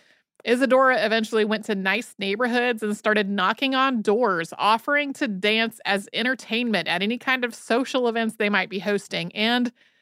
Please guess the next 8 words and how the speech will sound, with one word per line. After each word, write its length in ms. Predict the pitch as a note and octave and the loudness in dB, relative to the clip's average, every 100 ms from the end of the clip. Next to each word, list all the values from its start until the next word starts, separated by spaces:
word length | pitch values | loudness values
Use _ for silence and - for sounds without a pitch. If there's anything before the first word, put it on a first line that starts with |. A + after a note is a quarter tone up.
| _ _ _ - | _ _ _ -6
this 340 | G3 C#4+ F#4 A#3+ | 0 2 2 0
worked, 560 | D#4 G4 - - - _ _ _ _ | 2 2 2 -8 -20 _ _ _ _
which 160 | A3 - | -4 -4
shocks 480 | - - D#4+ D#4+ - | -2 2 2 0 -2
me 160 | A3+ | 0
a 80 | G#3 | 2
little 180 | G3+ G3 | 2 0
bit. 260 | G3 E3+ | 0 -2